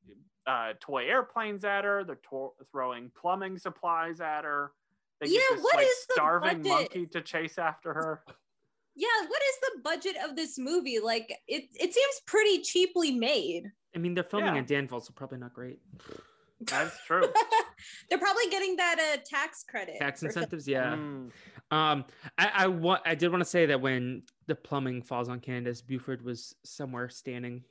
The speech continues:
Speaker 3: silently.
Speaker 1: <laughs> There, there was a f-, a funny line when they're, whenever they're throwing the, the,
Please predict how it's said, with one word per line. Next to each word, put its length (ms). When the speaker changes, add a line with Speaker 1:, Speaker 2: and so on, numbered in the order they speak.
Speaker 3:
silently. 580
Speaker 1:
<laughs> 20
There, 220
there 120
was 140
a 40
f-, 120
a 260
funny 260
line 220
when 100
they're, 240
whenever 340
they're 180
throwing 600
the, 360
the, 380